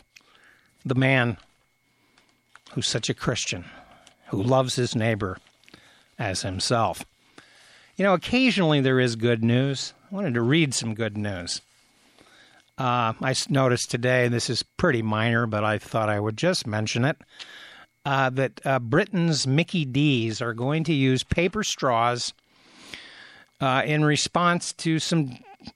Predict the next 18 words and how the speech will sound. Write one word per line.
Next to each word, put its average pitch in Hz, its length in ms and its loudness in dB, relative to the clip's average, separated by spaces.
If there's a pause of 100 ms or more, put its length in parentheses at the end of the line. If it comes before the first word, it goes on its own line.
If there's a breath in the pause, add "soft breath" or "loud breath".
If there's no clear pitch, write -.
(240)
re-, 170 360 -2
very 247 340 -2
re-, 156 220 4
uh, 139 640 4
revelatory 147 960 2
documentaries 143 920 2
about 127 340 -2
the, 120 380 0 (100)
uh, 131 140 -2
accumulation 135 720 0
of - 180 -8
plastics 151 640 -2
in 127 80 0
our 113 220 2
oceans 127 560 0
and 131 160 0
our 160 200 2
water. 127 540 0